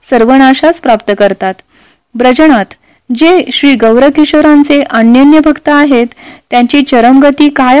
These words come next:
होते, काय होते? बाबाजी, श्रीकृष्ण आणि श्री गौरकिशोर ही पृथक तत्वे नाहीत,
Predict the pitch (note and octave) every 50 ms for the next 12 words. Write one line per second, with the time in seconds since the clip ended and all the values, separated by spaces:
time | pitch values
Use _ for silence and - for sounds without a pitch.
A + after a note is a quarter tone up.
0 | D#4 D4 - C4 A#3+ - A3 A3 A#3 B3+ C4+ _ _ _ _ _ _ _ _ _
1 | _ - C4 C4 C#4 D#4 C#4+ C4+ A3+ - A3+ A#3 A#3 B3 - _ _ _ _ _
2 | _ _ _ _ _ _ _ _ _ - A#3+ A3 A3 G#3+ G#3+ B3 C#4 C4 - G#3+
3 | G#3 - - C#4+ D4+ D#4 E4+ D#4+ D#4 - - D#4 D4 D4 D4 - - - C4 C4+
4 | D4 F4 D#4+ - - D#4 B3+ B3+ A#3 A3 G#3+ G#3 G#3 A3 G#3+ - - G3+ F#3+ G#3
5 | - - - - - - _ - D#4+ F4+ F4 - A#3+ A#3+ A#3 - D4+ D4 - -
6 | D#4 C#4+ D4+ D4 D4+ D4 C#4 B3 A3 G3+ A3 G3